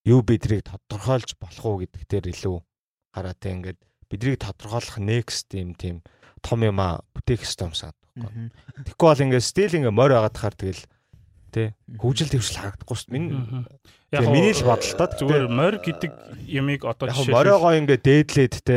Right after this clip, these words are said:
Speaker 3: Тийм, хэрэглээ,
Speaker 1: Яаж
Speaker 3: энд
Speaker 1: болно, тэ?
Speaker 3: авч үлдэнэ гэдэг бол надад бол жоохон утгагүй
Speaker 2: Мгм.
Speaker 3: санагдаж байна л да
Speaker 2: Мгм.
Speaker 3: одоо.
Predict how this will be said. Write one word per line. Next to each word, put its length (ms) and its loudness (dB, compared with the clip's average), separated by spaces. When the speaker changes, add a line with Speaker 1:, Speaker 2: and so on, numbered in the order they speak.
Speaker 3:
Тийм, 240 -2
хэрэглээ, 520 0
Speaker 1:
Яаж 320 4
Speaker 3:
энд 80 0
Speaker 1:
болно, 220 0
тэ? 100 2
Speaker 3:
авч 160 0
үлдэнэ 480 -2
гэдэг 240 -8
бол 160 -4
надад 240 -6
бол 160 -6
жоохон 300 -6
утгагүй 160 -8
Speaker 2:
Мгм. 100 -2
Speaker 3:
санагдаж 240 -6
байна 160 -8
л 80 -10
да 80 -4
Speaker 2:
Мгм. 80 -8
Speaker 3:
одоо. 120 -6